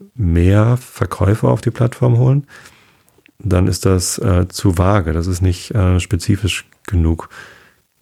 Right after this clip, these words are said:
beziehungsweise es ist nicht messbar, äh, weil, ja gut, mehr ist irgendwie,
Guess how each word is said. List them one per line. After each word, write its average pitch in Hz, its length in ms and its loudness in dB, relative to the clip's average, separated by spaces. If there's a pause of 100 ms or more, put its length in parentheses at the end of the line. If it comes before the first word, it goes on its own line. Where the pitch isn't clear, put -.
(120)
beziehungsweise 87 480 0
es 85 60 0
ist 82 80 0
nicht 85 180 -2
messbar, 87 480 0 (600)
äh, 82 260 4 (280)
weil, 87 400 2
ja 92 140 0
gut, 90 240 -2
mehr 92 300 2
ist - 160 -4
irgendwie, 87 540 2